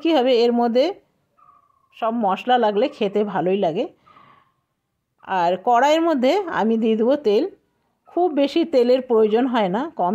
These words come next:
তেল দিয়েই রান্না করা যায়। আর কড়াইয়ের মধ্যে দিয়ে দিলাম আমি জিরে, এটা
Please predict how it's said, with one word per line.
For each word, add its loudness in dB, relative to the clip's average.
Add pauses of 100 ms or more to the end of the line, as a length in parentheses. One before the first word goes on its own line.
তেল 2
দিয়েই -2
রান্না 0
করা 2
যায়। 0 (1900)
আর -2 (120)
কড়াইয়ের 4
মধ্যে 2
দিয়ে 0
দিলাম 2
আমি 2 (100)
জিরে, 2 (120)
এটা -4